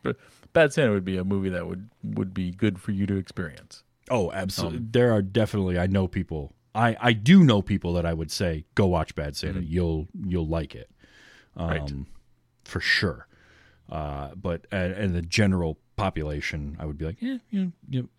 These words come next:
Speaker 2: know," I, I have to know the person. I,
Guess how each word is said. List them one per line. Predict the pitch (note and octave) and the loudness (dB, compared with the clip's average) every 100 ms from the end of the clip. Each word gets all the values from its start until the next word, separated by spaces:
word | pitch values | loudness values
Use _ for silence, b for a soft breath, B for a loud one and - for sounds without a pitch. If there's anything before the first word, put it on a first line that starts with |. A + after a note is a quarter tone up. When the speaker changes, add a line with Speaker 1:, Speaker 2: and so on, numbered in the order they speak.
| - | -2
Speaker 2:
know," | C3+ | 0
I, | C#3 | 4
I | |
have | B2+ F3 - | 6 6 4
to | C#3+ | 4
know | A#2 G#2+ | 6 6
the | F2+ | 4
person. | E2 D#2+ D2 - - _ _ _ _ _ _ | -2 -6 -8 -12 -16 _ _ _ _ _ _
I, | F#2+ | -2